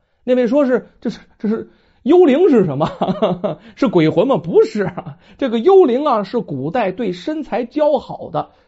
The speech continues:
这个唱戏人的一种称呼，但是这种称呼呢，带有贬义啊，带有贬义。这个幽灵姓罗，叫罗慧卿，今年才十六岁。哎呦，是个小男孩，你漂亮的跟个女孩一样哦。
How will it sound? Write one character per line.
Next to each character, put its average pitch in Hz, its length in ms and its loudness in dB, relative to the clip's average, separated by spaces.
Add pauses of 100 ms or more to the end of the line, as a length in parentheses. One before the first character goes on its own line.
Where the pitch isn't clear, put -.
这 151 140 -8
个 135 200 -8 (420)
唱 311 340 -2
戏 - 200 -8 (100)
人 143 240 -2
的 143 100 0
一 139 120 -4
种 127 200 -10
称 131 260 -10
呼， - 240 -16
但 196 140 -6
是 254 80 -6
这 330 160 -2
种 - 180 -6
称 254 300 -6
呼 147 180 -8
呢， 120 140 -12 (220)
带 240 160 0
有 220 180 2
贬 151 600 -10
义 381 240 -8 (360)
啊， 143 80 -20
带 147 140 -6
有 156 120 0
贬 156 180 -8
义。 139 100 -10 (220)
这 403 140 2
个 311 100 2
幽 349 180 4
灵 302 160 -2
姓 220 340 0
罗， 220 400 2 (160)
叫 220 220 0
罗 208 520 2
慧 226 320 0
卿， 392 440 -2 (380)
今 370 120 4
年 370 140 0
才 370 140 -4
十 - 180 -4
六 427 240 2
岁。 - 280 -10 (200)
哎 - 120 2
呦， 185 100 4 (240)
是 370 140 0
个 330 100 0
小 156 240 -2
男 233 220 0
孩， 233 120 0
你 226 140 -2
漂 392 300 0
亮 262 120 2
的 247 120 0
跟 370 140 -2
个 370 120 2
女 196 240 0
孩 320 220 -4
一 349 100 -8
样 427 400 -8
哦。 - 160 -14